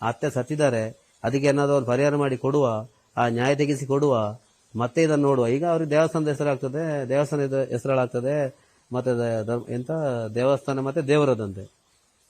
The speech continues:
ಆ ದೇವರಿಗೆ ಮತ್ತೆ ದೇವಸ್ಥಾನಕ್ಕೆ ಎಂತ ಉಂಟಲ್ಲಿ? ಅದನ್ನು ಯಾರು ಮುಟ್ತಾರೆ? ಅಲ್ಲಿ ಯಾರಾದ್ರೂ ಹೋಗ್ತಾರಾ? ನಮ್ಮ ತೊಂದರೆಗೆ ನಾವು ಯೋಚನೆ ಮಾಡುವಂಥದ್ದು, ನ್ಯಾಯ ತೆಗಿಲಿಕ್ಕೆ ಏನು ಉಂಟು ಅಂತೇಳಿ. ಆ ದೇವಸ್ಥಾನ ಇಟ್ಕೊಂಡು ನಾವೆಂತ ಮಾಡೋದು?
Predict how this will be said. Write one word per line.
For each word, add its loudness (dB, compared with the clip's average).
ಆ 6
ದೇವರಿಗೆ 6
ಮತ್ತೆ 4
ದೇವಸ್ಥಾನಕ್ಕೆ 4
ಎಂತ -2
ಉಂಟಲ್ಲಿ? -2
ಅದನ್ನು 0
ಯಾರು 4
ಮುಟ್ತಾರೆ? -6
ಅಲ್ಲಿ 4
ಯಾರಾದ್ರೂ 4
ಹೋಗ್ತಾರಾ? -4
ನಮ್ಮ 4
ತೊಂದರೆಗೆ 6
ನಾವು 8
ಯೋಚನೆ 6
ಮಾಡುವಂಥದ್ದು, 2
ನ್ಯಾಯ 2
ತೆಗಿಲಿಕ್ಕೆ -2
ಏನು -2
ಉಂಟು -4
ಅಂತೇಳಿ. -8
ಆ 8
ದೇವಸ್ಥಾನ 6
ಇಟ್ಕೊಂಡು 2
ನಾವೆಂತ 2
ಮಾಡೋದು? -8